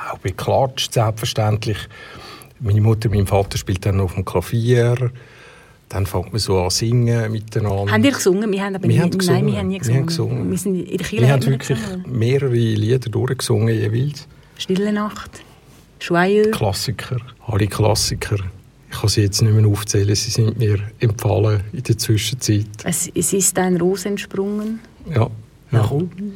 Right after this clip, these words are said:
Speaker 1: Und dann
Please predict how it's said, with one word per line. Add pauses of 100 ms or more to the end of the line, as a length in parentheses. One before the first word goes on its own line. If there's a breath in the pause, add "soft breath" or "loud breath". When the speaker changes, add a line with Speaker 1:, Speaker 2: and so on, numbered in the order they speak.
(1900 loud breath)
Speaker 1:
Und
dann